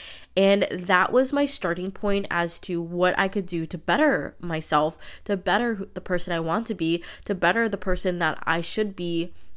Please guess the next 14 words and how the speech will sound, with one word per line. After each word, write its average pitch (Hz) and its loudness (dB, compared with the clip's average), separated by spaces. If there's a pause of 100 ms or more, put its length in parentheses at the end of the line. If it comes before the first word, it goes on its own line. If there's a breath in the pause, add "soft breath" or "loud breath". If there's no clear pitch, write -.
(120)
in 262 2
a 294 6
relationship. 226 0
It 190 2
was 190 2
technically 220 -2
me 180 2 (440)
doing 175 2
a 165 0
mirror 170 -2
image. 165 -2 (680 loud breath)
And 185 6 (180)
I 202 0
think 202 2